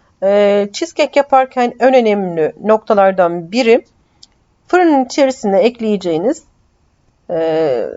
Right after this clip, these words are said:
ısıya dayanıklı bir kabın içerisine koyduğunuz su. Nemli bir, e, fırında pişmesi gerekiyor. Bir adet yumurtayı ilave ettim. Toplamda dört adet yumurta ilave edeceğiz ve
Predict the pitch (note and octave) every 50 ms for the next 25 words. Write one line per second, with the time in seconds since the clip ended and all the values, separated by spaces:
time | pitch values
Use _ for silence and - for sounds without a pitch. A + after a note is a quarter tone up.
0 | - - G3 _ _ _ _ _ - A#3 - - D#4 D4+ B3+ C4 C4+ C4 B3 B3
1 | B3 - G#3+ G#3 A#3 C#4 C#4 - A#3+ G3+ F#3 G3+ G#3 G3+ - A3 F#3+ G3 - -
2 | F3+ F3 F3+ - - C4 A#3 G#3 G3 A3+ B3+ D4 D4 - - - - F#3 G3 -
3 | _ _ _ _ _ _ _ _ _ _ _ _ _ _ - D#4+ E4 E4 E4 E4
4 | D#4 - D4 C#4+ C#4 - - - F#3 G3+ G#3 G#3 - B3+ A3+ A#3 A3 G#3 G3+ G3+
5 | G3 - - - G3+ F#3+ F#3+ - F#3+ F3 F#3 F#3 F#3 G3 - - B3+ B3 D4 -
6 | _ _ _ _ _ _ _ _ _ _ _ _ _ _ _ _ _ _ _ _
7 | _ _ _ _ _ _ _ _ _ _ _ _ _ _ _ _ _ _ _ _
8 | _ _ _ _ _ _ _ _ _ _ _ _ _ _ _ _ _ _ _ _
9 | _ _ _ _ _ _ _ _ _ _ _ _ _ _ _ _ _ _ - G3
10 | G#3 - B3+ B3 C4 C4 B3+ - C4 B3 A#3+ A#3+ A#3+ A#3+ - B3 A#3+ A#3+ - -
11 | G3+ G3+ G3+ F#3+ F#3 F3+ E3+ G3 A#3 C#4 - - _ - A#3 A#3+ C4 C4 _ _
12 | _ _ _ _ _ _ _ _ _ _ _ _ _ - - F#4 F4+ - A#3 G#3+
13 | G#3+ A#3 B3 G#3+ A#3 A#3 A#3+ G#3 F#3+ F#3 G#3 G#3 - - F#3 F3+ F3 F3+ - -
14 | F#3+ E3+ D#3 D#3 D3 D3 D3+ D3+ D3+ E3+ F3+ B3 C4+ D#4 C#4+ A#3+ A3